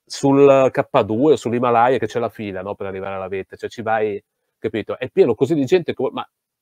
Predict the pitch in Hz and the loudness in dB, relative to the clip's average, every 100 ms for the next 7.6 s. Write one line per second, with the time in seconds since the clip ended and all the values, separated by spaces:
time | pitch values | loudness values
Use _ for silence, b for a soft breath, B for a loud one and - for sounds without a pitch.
0 | _ _ _ _ 127 107 95 85 - 92 | _ _ _ _ 0 2 2 -2 -6 -12
1 | - _ _ _ _ _ _ _ _ _ | -12 _ _ _ _ _ _ _ _ _
2 | _ 143 120 104 120 151 147 127 120 139 | _ 0 0 0 -4 -2 -2 -2 -2 -2
3 | 107 101 101 107 104 107 - 113 113 107 | -4 -6 -4 -4 -4 -6 -6 -4 -4 -4
4 | 101 110 - 104 101 101 87 87 160 185 | -6 -6 -4 -4 -6 -8 -10 -12 -14 -12
5 | 110 135 151 110 139 120 127 123 147 160 | -8 -6 -4 -4 -4 -6 -8 -6 -6 -4
6 | 151 127 123 110 107 156 - 139 123 - | -8 -8 -8 -8 -8 -8 -6 -8 -8 -10
7 | 107 117 165 - - 175 | -8 -8 -10 -16 -10 -8